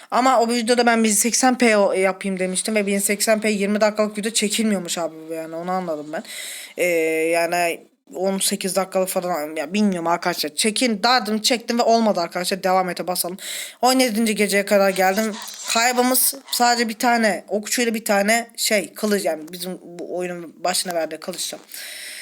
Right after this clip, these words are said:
Öyle arkadaşlar, yani kötü oldu. Size gösteremedim oraları ama. Neyse artık, yani onu üzüldüm yani. Hani...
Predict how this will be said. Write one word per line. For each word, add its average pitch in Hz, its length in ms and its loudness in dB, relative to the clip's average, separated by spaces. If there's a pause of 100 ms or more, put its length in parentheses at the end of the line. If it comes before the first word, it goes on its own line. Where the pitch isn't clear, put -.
(160)
Öyle 285 240 6
arkadaşlar, 220 500 4
yani 226 380 2 (120)
kötü 240 280 0
oldu. 196 460 2 (180)
Size 202 200 0
gösteremedim 202 600 2
oraları 156 300 -8
ama. 185 240 -4 (1300)
Neyse 190 320 0
artık, - 260 -8
yani 175 180 0
onu 185 220 -2
üzüldüm 233 460 2
yani. 165 180 -4
Hani... 175 220 -8